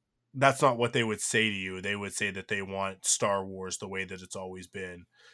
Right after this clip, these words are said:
"Oh, kids are annoying," blah, blah, blah, right? Like, they, they had, they had their, their faux reasons, but the reality is that, like, that segment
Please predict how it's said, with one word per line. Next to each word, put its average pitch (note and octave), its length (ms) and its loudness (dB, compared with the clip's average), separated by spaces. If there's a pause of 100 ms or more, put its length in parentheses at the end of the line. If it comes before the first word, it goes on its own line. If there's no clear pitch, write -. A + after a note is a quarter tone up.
(220)
"Oh, F#2+ 280 -2
kids A2 300 -2
are G2 140 -2
annoying," F2+ 800 -8
blah, G2+ 200 -10
blah, F2 140 -14
blah, F2+ 180 -16 (160)
right? G2 240 -10 (140)
Like, G2 220 -10
they, G#2 160 -2
they A2+ 200 4
had, B2 260 4 (340)
they C3+ 160 8
had B2+ 300 6
their, A2+ 260 4 (180)
their A2 220 0
faux A2 380 2
reasons, F#2+ 460 -6
but G2+ 280 -6
the G2+ 300 -6
reality A2+ 720 2
is F#2 160 -6
that, F#2+ 140 -10
like, F#2+ 180 -8
that G2+ 200 0
segment F2+ 440 -4